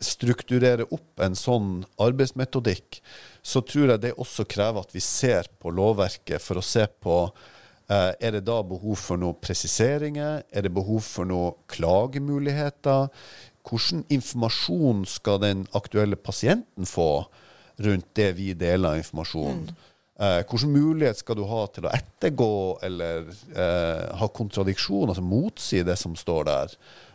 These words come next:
Speaker 1: og så videre, for å sikre at, fordi at blir vi gode på det, så vil det, kan det potensielt sett være en god del informasjon som blir delt i den kanalen.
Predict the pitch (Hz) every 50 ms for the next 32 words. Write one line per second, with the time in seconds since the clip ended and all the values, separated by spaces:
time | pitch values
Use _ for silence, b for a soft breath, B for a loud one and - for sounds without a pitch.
0 | B - 101 98 104 104 101 92 - - - - 139 131 127 - - 127 135 -
1 | - 131 101 85 82 - 127 131 123 123 B B B B B B B B B B
2 | B B B B B B B B _ - 104 127 147 143 123 120 113 107 107 110
3 | 117 151 - _ - 98 92 98 90 87 98 - 127 135 151 160 147 131 - -
4 | 185 196 170 120 - 131 - 131 113 - 131 120 - - 120 110 - 110 110 101
5 | 98 98 95 104 107 101 87 82 135 196 247 190 113 92 - - 92 90 - 95
6 | 90 87 - 87 82 87 82 92 90 82 82 - - 87 90 87 80 - - 82
7 | 85 82 76 67 67 -